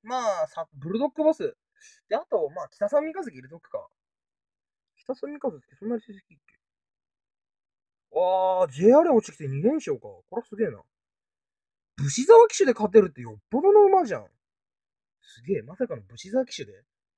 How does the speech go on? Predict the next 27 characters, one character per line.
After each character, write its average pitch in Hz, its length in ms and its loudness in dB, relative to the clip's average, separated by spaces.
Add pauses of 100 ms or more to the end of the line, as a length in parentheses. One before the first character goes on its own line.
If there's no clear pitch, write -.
(500)
六 120 240 -14
勝？ - 260 2 (460)
わ、 - 160 -8
す 113 140 -20
げ 131 100 -14
え。 - 80 -14 (560)
<laughs> - 80 -8 (320)
す - 200 -20
げ 202 120 0
え - 20 4
な、 131 120 -8
こ 113 100 -20
の 113 100 -18
子。 - 140 -20 (1040)
中 247 380 -6
央 262 200 2
の 143 120 -6
六 123 140 -16
勝、 131 200 -18
全 151 240 -12
部 254 80 -6
武 131 160 -14
士 139 100 -20
沢 135 140 -16
騎 - 120 -20
手 - 40 -20
か。 - 160 -20